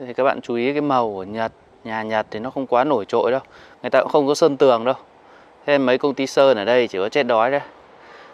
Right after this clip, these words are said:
Những cái màu này thì nó là ốp rồi, chứ không phải là sơn tường, sơn trực tiếp như ở Việt Nam nữa.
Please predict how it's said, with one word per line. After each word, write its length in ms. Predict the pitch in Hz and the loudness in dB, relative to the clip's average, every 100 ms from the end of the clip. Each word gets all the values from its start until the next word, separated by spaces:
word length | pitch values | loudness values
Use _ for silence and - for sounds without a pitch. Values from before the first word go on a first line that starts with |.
| - | -12
Những 100 | 139 | -2
cái 80 | 175 | 2
màu 300 | 170 139 123 | 4 4 4
này 160 | 117 107 | 0 0
thì 100 | 107 | -2
nó 160 | 131 | 0
là 300 | 139 113 113 - | 2 0 0 4
ốp 260 | 202 - | 4 4
rồi, 100 | 123 - - - - - - 156 | 0 0 -10 -20 -20 -20 -6 -2
chứ 80 | |
không 160 | 160 170 | 0 4
phải 100 | 127 | 4
là 80 | 107 | 4
sơn 320 | - 170 160 | 4 4 4
tường, 320 | 147 139 117 110 | 6 6 4 2
sơn 220 | 151 143 | 2 2
trực 160 | 131 | 0
tiếp 180 | - 175 | 2 2
như 100 | 160 | 2
ở 60 | 113 | 0
Việt 160 | 104 | 0
Nam 240 | 123 135 127 | 0 0 0
nữa. 160 | 139 | -4